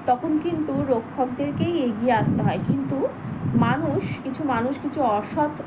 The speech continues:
উপায়ের জন্য, অসৎ, অসততার জন্য কি করে, অসততা মানুষকে ভয়ঙ্কর নিম্নে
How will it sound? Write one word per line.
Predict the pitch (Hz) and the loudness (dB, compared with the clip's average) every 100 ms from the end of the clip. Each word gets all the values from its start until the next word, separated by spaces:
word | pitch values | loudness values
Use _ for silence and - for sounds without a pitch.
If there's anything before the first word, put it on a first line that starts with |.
| 254 | -2
উপায়ের | 254 277 269 302 262 | 2 2 2 2 0
জন্য, | 277 269 202 | 0 2 0
অসৎ, | 202 254 277 269 - - - - | -2 -2 -4 -6 -10 -10 -10 2
অসততার | 247 269 285 240 294 330 349 | 2 2 -2 0 0 2 2
জন্য | 302 359 302 226 - - - - | 2 2 4 4 2 0 -2 -4
কি | 302 330 | -4 2
করে, | 262 226 | 2 2
অসততা | 208 - 262 - 294 | 0 0 -4 -2 -2
মানুষকে | 254 247 - - | 0 -2 -4 -4
ভয়ঙ্কর | 269 226 208 254 269 285 302 | -2 0 0 -2 -2 0 2
নিম্নে | 247 247 262 269 339 | 2 2 0 -4 -4